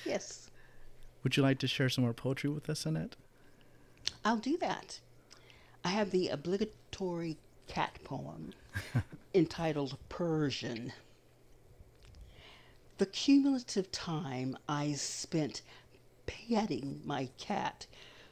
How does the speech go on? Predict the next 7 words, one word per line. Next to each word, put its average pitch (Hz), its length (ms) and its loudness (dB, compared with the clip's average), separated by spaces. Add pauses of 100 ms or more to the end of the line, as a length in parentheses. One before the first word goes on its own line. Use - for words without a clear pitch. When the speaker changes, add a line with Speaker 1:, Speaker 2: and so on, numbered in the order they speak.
(380)
Speaker 1:
who 208 260 4
lays 180 500 2
warmly 156 560 2
draped 147 520 -2
over 139 520 0 (140)
my 139 160 -2
thigh, 131 760 -2